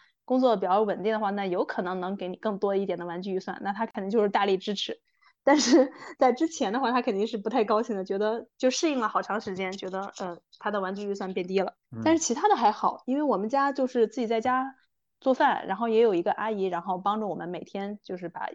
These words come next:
Speaker 1: 一天三顿饭全都提前做出来，这样的话，
Speaker 2: 嗯。
Speaker 1: 我们白天的精力就能省下很多。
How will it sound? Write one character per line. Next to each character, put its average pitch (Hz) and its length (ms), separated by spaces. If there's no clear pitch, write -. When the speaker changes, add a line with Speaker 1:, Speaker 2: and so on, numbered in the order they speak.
Speaker 1:
一 220 80
天 233 160
三 233 160
顿 226 100
饭 196 200
全 190 160
都 208 120
提 220 140
前 214 160
做 262 160
出 226 140
来， - 180
这 - 80
样 185 100
的 190 60
话， 240 260
Speaker 2:
嗯。 123 140
Speaker 1:
我 180 120
们 196 160
白 190 160
天 240 120
的 214 60
精 240 180
力 240 100
就 208 100
能 196 100
省 196 180
下 202 140
很 170 160
多。 208 380